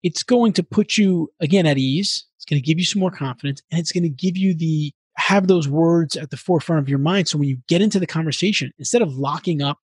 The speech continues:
freezing, going into your nervous, shy shell,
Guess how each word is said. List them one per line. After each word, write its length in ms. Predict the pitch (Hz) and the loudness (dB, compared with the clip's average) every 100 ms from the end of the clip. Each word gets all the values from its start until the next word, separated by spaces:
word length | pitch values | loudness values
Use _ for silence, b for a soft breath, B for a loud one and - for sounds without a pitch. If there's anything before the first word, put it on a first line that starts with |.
| _ _ | _ _
freezing, 560 | 175 175 151 151 143 - _ _ _ | 0 2 2 0 -2 -8 _ _ _
going 200 | 139 156 | 0 0
into 220 | 160 - | 0 0
your 80 | 156 | 0
nervous, 380 | 143 143 139 131 | 2 2 0 -2
shy 420 | - 156 135 135 | -2 -2 -2 -2
shell, 580 | - - 277 226 151 | -2 -2 -2 -2 -2